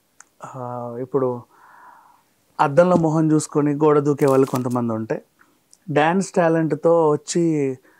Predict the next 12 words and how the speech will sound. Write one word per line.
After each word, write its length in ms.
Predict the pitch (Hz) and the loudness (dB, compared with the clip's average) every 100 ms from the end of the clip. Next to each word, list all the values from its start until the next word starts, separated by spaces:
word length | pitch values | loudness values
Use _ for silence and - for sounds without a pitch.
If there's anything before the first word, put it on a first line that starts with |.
| _ _ - | _ _ -6
ఆ, 380 | 151 139 135 135 | -4 -2 -4 -4
సైడ్ 280 | 151 143 143 | 0 0 2
డాన్సర్గా 520 | 147 147 151 143 143 | -2 0 -2 0 0
ఉంటూ 440 | 139 131 143 135 - | 0 -2 -4 -4 -2
కార్డు 320 | 139 143 143 | -2 0 -2
కోసం 320 | 147 139 143 | -4 -4 -4
ట్రై 220 | 135 131 127 | 0 0 2
చేస్తా, 360 | 131 123 - | -2 -4 -2
ఏదైనా 320 | 135 131 139 | 0 0 0
రియాలిటీ 420 | 135 135 139 139 139 | 0 2 2 0 -4
షోలో 320 | - 131 135 | -2 0 0
పనిచేసి 580 | 131 127 127 123 131 | -2 -4 -4 -6 -10